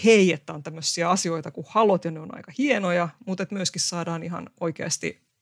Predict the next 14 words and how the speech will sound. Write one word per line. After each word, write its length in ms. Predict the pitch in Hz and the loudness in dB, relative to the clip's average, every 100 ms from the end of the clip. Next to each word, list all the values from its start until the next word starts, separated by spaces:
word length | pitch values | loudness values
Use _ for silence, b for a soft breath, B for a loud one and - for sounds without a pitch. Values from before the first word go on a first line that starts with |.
| _ | _
tällaista 300 | - 165 - | -4 -4 -4
tilastotietoa, 840 | 190 156 165 170 - - - - | 0 0 0 -4 -4 -4 -4 -6
joka 220 | - 165 - | -6 -8 -4
auttaa 400 | 175 - - 196 | -4 -4 -8 -6
meitä 240 | 190 - | -8 -4
ymmärtämään, 580 | 185 170 170 - - 180 | -4 -4 -6 -6 -8 -6
koska 220 | 185 202 | -4 0
halot 300 | 240 220 202 | 2 2 2
ei 320 | 208 196 185 b b - | 2 2 0 b b -2
ole 100 | 190 | 0
semmoinen 440 | 208 180 175 175 - - | 2 2 0 -2 -8 0
ilmiöluokka, 920 | 202 180 165 170 170 175 170 - 170 | 2 4 2 0 4 4 2 0 0
johon, 340 | 156 156 165 | 0 -2 -6
äh, 60 | 156 | -10